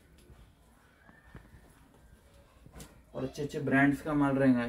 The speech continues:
ऐसा नहीं कि देखो ये, ये pattern देखिए, ये बहुत महंगे मिलते हैं, आपको एकदम reasonable में easily आप sell कर सकते हैं। अच्छे अच्छे platform के ऊपर आप माल आपका sale कर सकते हैं easy वे में। देखिए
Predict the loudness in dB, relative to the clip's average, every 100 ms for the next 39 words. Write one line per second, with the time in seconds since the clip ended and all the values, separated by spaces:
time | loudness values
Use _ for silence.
0 | -6 -6 -2 0 0 -2 -2 -6 -10 -20
1 | -20 _ -20 _ -20 -20 _ -14 -10 -8
2 | -8 -6 -4 0 0 -2 -4 -6 -6 -10
3 | -20 -20 -20 -20 -20 -20 _ _ _ _
4 | _ -20 -20 _ _ _ -8 -2 -2 -2
5 | -2 -2 -2 -2 -2 -2 -2 -4 -14 -6
6 | -4 -2 -4 -2 0 0 0 0 -2 0
7 | 0 0 0 0 0 -2 -4 -2 -2 -4
8 | -4 -4 -4 -4 -12 -20 _ -14 -6 -6
9 | -2 -4 0 -2 0 -4 0 -2 -2 -4
10 | -4 -2 0 -2 -6 -6 -4 -4 -6 -8
11 | -12 -6 -6 0 -2 -2 -12 -20 _ _
12 | _ _ _ _ _ _ _ _ _ -16
13 | -16 -16